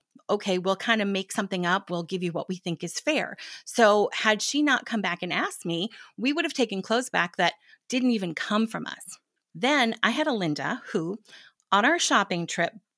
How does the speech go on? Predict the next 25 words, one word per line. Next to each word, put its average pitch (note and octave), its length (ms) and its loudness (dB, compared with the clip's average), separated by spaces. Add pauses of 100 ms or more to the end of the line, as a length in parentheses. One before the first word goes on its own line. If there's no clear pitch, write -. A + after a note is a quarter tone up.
(240)
brought A#3 340 4
a F#3 140 -2 (100)
bag A#3 340 0
full A3+ 280 0
of G#3+ 120 -4
items F3 460 -2
to - 160 -8
return F#3 400 -6
to A3+ 140 -6
Nordstrom. - 560 -4 (680)
Now, A3 140 4
I C4 120 6
had E4+ 280 -6
been A3+ 220 2
in B3+ 100 4
her G#3 160 -4
closet - 480 -2
the F3 80 -6
previous F3+ 500 -6
week, C#3+ 320 -10 (300)
and G#3+ 160 2
I A#3+ 180 2
noticed B3+ 600 4
these F3+ 320 -4 (120)
items G#3 540 2